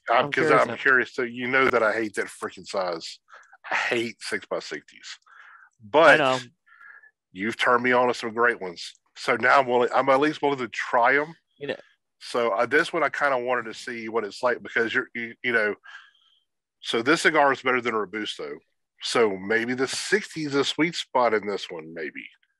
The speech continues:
Speaker 1: I don't know, but I'm willing to give that a shot.
Speaker 2: It, it might. I'm willing to give it a shot too. Um, you know, it's just, you know, you never know. Again, and one thing about that sixty is it's gonna smoke smaller than the sixty 'cause it's pressed.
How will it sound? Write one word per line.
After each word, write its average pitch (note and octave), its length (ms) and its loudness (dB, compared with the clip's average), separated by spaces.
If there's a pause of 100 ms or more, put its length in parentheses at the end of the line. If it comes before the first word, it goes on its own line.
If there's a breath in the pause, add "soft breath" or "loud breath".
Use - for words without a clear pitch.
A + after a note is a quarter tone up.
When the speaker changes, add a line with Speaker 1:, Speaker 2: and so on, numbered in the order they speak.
(200)
Speaker 1:
I F#2+ 100 -4
don't G#3 140 -2
know, G2 400 4
but G#2+ 100 0
I'm A2 100 0
willing C3 260 0
to A#2 60 -8
give A2+ 120 -4
that A2+ 120 0
a - 40 -4
shot. F2+ 340 -4 (880 soft breath)
Speaker 2:
It, F#3 140 0 (320)
it - 180 -2
might. F3+ 280 -2 (760 soft breath)
I'm F3+ 140 -2
willing G3 200 -2
to E3+ 100 -4
give E3 160 -2
it - 20 0
a D#3 40 -4
shot D3+ 280 0
too. C#3+ 420 -2
Um, B2 520 -2 (400)
you D3 80 -8
know, B2+ 120 -4
it's C3 160 -8
just, - 680 -14 (600)
you A#2+ 100 -8
know, B2 100 -4
you C3 60 -6
never C#3+ 180 0
know. C#3+ 200 0
Again, D3+ 340 -6 (120)
and C3+ 240 -8
one E3+ 160 -2
thing E3 80 -2
about D3 140 2
that C#3 180 0
sixty F3 380 -8
is A#2 140 -4
it's A2 160 -14
gonna A#2+ 180 -8
smoke - 280 -8
smaller A#2+ 280 -4
than F2+ 160 -10
the E2 60 -20
sixty - 360 -14 (760 soft breath)
'cause G#2 120 -8
it's F#2+ 140 -14
pressed. - 480 -8